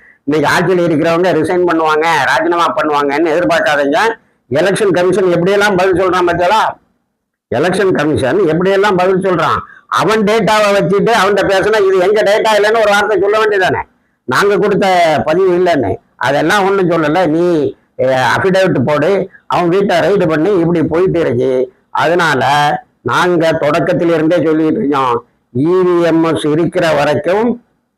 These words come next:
இந்த ஆட்சியை நீங்கள் மாற்ற முடியாது. அதை நம்ம இன்னும் கொஞ்சம் ஆழமா பார்த்தோம்னா இன்னும் ஏதாவது ஒரு கட்சிக்காரன் வந்து அவனும் அதை செய்வானே, அந்த பயம் இவனுக்கு இருக்கு. அதனால எவனையும் உள்ள விட்டுறக்கூடாது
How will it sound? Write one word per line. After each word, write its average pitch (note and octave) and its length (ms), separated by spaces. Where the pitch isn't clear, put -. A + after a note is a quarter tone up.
இந்த D3 340
ஆட்சியை D3 420
நீங்கள் C#3+ 580
மாற்ற C#3 400
முடியாது. C3 640
அதை C3 220
நம்ம C#3 220
இன்னும் F3 260
கொஞ்சம் D3+ 220
ஆழமா F3+ 300
பார்த்தோம்னா B2 480
இன்னும் F3+ 320
ஏதாவது E3 280
ஒரு D#3+ 100
கட்சிக்காரன் D#3 380
வந்து D3 180
அவனும் D#3 260
அதை D3 140
செய்வானே, C#3+ 300
அந்த C#3 280
பயம் E3+ 300
இவனுக்கு D#3+ 280
இருக்கு. G2 340
அதனால C#3 400
எவனையும் F3+ 260
உள்ள E3 140
விட்டுறக்கூடாது C3 680